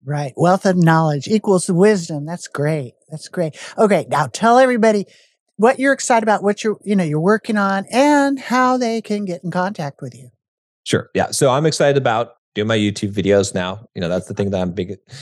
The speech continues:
Speaker 2: most excited about. Uh, I also have a program that, uh, where I get to do coaching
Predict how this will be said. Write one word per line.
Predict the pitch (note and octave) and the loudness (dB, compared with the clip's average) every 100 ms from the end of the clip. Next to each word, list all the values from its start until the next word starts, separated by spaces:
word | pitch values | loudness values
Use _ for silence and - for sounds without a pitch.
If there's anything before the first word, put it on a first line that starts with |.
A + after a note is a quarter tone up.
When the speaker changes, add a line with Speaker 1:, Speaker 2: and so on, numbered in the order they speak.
| - | -8
Speaker 2:
most | G2+ G2 | -2 0
excited | G#2 G2+ G2 | 0 2 2
about. | F#2+ F#2+ - - - | 2 0 -4 -16 -6
Uh, | G#2 A2+ A#2 | 0 0 2
I | C#3+ | 2
also | D#3+ E3+ C#3 | 2 2 0
have | C#3 | 0
a | C3+ | -6
program | - C#3 A#2 A#2+ A2+ A2+ - _ _ - | 0 2 2 2 -2 -6 -12 _ _ -8
that, | G#2+ A2+ G2+ F#2 - _ _ | -2 0 0 -4 -10 _ _
uh, | G2 F2 A2 | -4 -2 2
where | G#2+ | 4
I | G#2+ C#3 B2 - | 4 0 -6 -4
get | A2+ A2 | -2 -2
to | G#2+ | -2
do | A2 | -4
coaching | - B2+ G#2+ A2+ G#2 G2+ | 0 0 0 -4 -6 -10